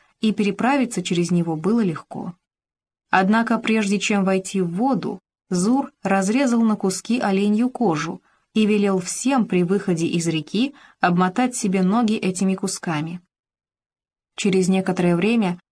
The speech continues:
беглецы выбрались на скалистый берег, прошли по нему обернутыми оленьей кожей ногами и залили водой место стоянки. «Зур — самый хитроумный из людей!» воскликнул восхищенный Уламар.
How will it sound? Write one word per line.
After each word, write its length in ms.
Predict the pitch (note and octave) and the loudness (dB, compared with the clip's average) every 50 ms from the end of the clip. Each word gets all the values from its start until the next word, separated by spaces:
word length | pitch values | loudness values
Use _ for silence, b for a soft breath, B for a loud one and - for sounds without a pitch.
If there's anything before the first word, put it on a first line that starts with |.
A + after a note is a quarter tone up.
| _ _ _ _ | _ _ _ _
беглецы 600 | - F3+ G3+ F#3 G3 G3+ G3+ G3+ - - A3 A3 | 0 2 2 4 2 2 0 0 -2 0 0 2
выбрались 520 | G3 F#3+ A3 A3 G#3+ A3 G#3+ G#3+ G#3 - - | 2 2 2 2 2 2 0 0 0 0 -2
на 80 | F#3+ | -2
скалистый 560 | F#3+ F#3+ - F3+ F3+ F#3 G3+ F#3 - - F#3+ | -2 -2 0 0 0 0 0 -2 -2 -2 -2
берег, 500 | F3+ D#3+ E3+ D#3+ D#3+ D#3+ E3 - - - _ _ _ _ _ _ _ _ | -2 0 0 -2 -2 -2 -4 -8 -10 -14 _ _ _ _ _ _ _ _
прошли 440 | G3 F3+ F3+ F3 - G#3 A#3 C4 | 0 0 0 0 0 2 2 2
по 120 | B3+ A#3 G3+ | 2 2 2
нему 320 | F#3+ F#3 F3+ F3+ F3 F3 F3 | 2 2 4 4 2 2 2
обернутыми 800 | F3+ F3 E3 G3 G3+ G#3 G3+ F#3+ F#3 F#3 F3+ - F3+ F3 F3 | 0 0 2 2 2 2 2 2 0 0 0 2 2 2 2
оленьей 500 | - F3+ F3 F3 F3+ F#3+ F#3 F3+ F3 F3 | 2 0 2 2 2 2 2 2 2 0
кожей 380 | F3 - - F#3 F3 E3+ E3+ E3 | 0 0 0 0 0 0 -2 -2
ногами 580 | E3 E3 D#3+ D#3+ F#3 A#3 B3+ A#3 F3+ D#3 F3+ b b b b b b b _ | -2 -4 -2 0 0 0 0 0 -2 -2 -6 b b b b b b b _
и 100 | G3+ G3+ | -2 0
залили 400 | F#3+ F#3 F#3+ F#3+ A3+ C4 C4 B3 | 2 2 2 2 2 2 2 2
водой 420 | G#3 G3+ F#3+ F3+ E3 F3+ A3 A#3+ | 2 2 0 0 2 2 2 2
место 380 | A3+ G3 F3 F#3 F#3 - - G3+ | 2 2 2 0 -2 -4 -4 -6
стоянки. 760 | F3+ - - - F3+ F3 E3+ D3+ D#3 D3+ D3 - - - F3+ F3+ - _ _ _ _ _ _ _ _ _ _ _ _ _ _ _ | -6 -4 -4 -2 -2 0 0 -2 -2 -4 -6 -10 -14 -16 -18 -20 -20 _ _ _ _ _ _ _ _ _ _ _ _ _ _ _
«Зур — 500 | - F3 D#3+ E3+ F#3+ B3 C4+ C4 A#3 G#3+ | -8 -6 -2 2 4 4 4 4 4 2
самый 500 | - - - - C4 B3+ A#3 A3 A3 A3 | 0 -2 -2 0 2 4 4 4 2 2
хитроумный 720 | G3 - - G#3+ A3 A3 A3 G#3+ A3 A#3 A3 G3+ G3 G3 G3 | 0 0 -2 -2 0 0 0 2 2 2 2 2 2 2 0
из 240 | - F3+ G3+ F#3+ F#3 | 0 0 0 0 2
людей!» 520 | G3+ G3+ G3+ F3 E3+ F3+ F3 E3 E3 b b b b b b b b - | 2 2 2 2 2 2 2 0 -2 b b b b b b b b -4
воскликнул 680 | F3 F3+ F3 F3 - - F#3 F#3 F#3 F#3 F#3 F3 E3+ | -2 0 0 -2 -2 0 0 0 0 2 2 2 2
восхищенный 720 | E3+ E3+ F3 - - F3 - - - F3 E3+ E3+ E3+ E3+ - | 2 0 -2 -2 -2 -4 -2 -2 0 0 2 2 0 0 0
Уламар. 540 | F3 E3+ E3+ E3 D#3+ D#3+ D#3+ E3 E3 - | 0 0 2 2 2 0 0 -2 -4 -6